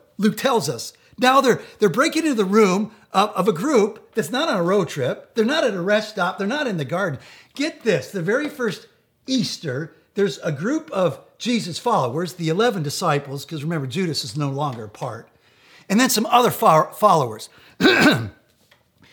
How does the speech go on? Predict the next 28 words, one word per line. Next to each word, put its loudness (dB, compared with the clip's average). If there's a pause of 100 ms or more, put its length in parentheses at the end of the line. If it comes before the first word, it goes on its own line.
(260)
And 0
they're 0
actually -6
sheltering -8 (120)
in -8
place -16 (580)
in 2
the 2
upper -4
room, -12
gripped -10
with -14
fear, -10 (260)
'cause -6
they're -4
wondering -8 (200)
if -12
they're -8
next. -16 (360)
Are -4
the -8
re-, -6 (200)
are -4
the -4
religious -2
leaders -4
gonna -4
now -4